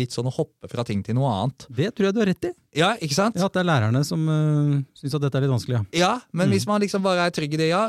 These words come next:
Speaker 1: vi har treningscamp en time i uka,
Speaker 2: Mm.
Speaker 1: og så jobber vi med disse andre tema-, temaene ellers.
Speaker 2: Ja.
Speaker 1: Eh,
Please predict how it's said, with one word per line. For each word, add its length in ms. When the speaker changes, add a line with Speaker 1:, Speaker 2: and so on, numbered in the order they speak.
Speaker 1:
vi 160
har 120
treningscamp 760
en 80
time 240
i 100
uka, 360
Speaker 2:
Mm. 140
Speaker 1:
og 100
så 280
jobber 200
vi 80
med 100
disse 160
andre 240
tema-, 460
temaene 400
ellers. 420
Speaker 2:
Ja. 80
Speaker 1:
Eh, 420